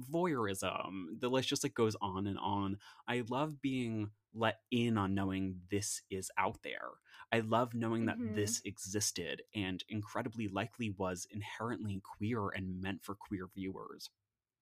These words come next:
Speaker 1: Is a reminder that queerness and sexuality are nothing new,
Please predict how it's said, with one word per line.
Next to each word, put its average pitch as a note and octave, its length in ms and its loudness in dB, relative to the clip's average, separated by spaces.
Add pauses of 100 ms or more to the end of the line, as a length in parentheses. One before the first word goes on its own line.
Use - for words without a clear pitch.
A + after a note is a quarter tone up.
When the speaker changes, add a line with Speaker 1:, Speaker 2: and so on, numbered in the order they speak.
(540)
Speaker 1:
Is A#2+ 140 2
a A#2+ 60 2
reminder A2+ 840 4 (280)
that - 200 -2
queerness D3+ 480 0
and G#2+ 120 -4
sexuality G2+ 800 0 (280)
are A2+ 80 4
nothing A2+ 440 0
new, G#1 300 -8